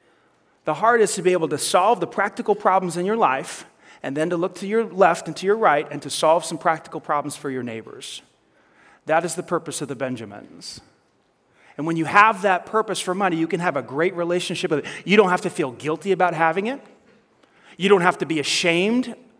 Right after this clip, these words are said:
of having it. "Oh, I, I've got some money. I shouldn't have it. I should give it away." You know, don't tell anybody. No. God has given this to me. I'm a steward of it. It's his money,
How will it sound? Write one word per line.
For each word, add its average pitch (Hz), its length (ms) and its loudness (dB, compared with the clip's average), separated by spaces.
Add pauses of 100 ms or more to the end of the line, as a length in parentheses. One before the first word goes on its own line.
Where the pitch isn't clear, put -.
(140)
of 156 100 -12
having 190 280 0
it. 226 40 -10
"Oh, - 260 -10
I, 160 280 -4 (160)
I've 151 140 -4
got 165 180 -4
some 156 140 -4
money. 156 200 0 (160)
I 151 60 -2
shouldn't 156 280 2
have 156 180 4
it. 139 60 -2 (160)
I 170 40 -2
should 156 180 0
give 170 100 6
it 165 60 4
away." - 260 0
You 165 60 -2
know, 165 120 2
don't 208 300 2
tell 202 220 4
anybody. 156 420 -4 (640)
No. 277 220 0 (1500)
God 165 160 6
has 143 120 -2
given 208 260 6
this 254 160 4
to 269 120 2
me. 302 240 4 (100)
I'm 170 140 4
a 160 40 0
steward 220 460 2
of 190 140 8
it. 277 100 6 (140)
It's 156 160 -6
his 214 200 4
money, 226 300 2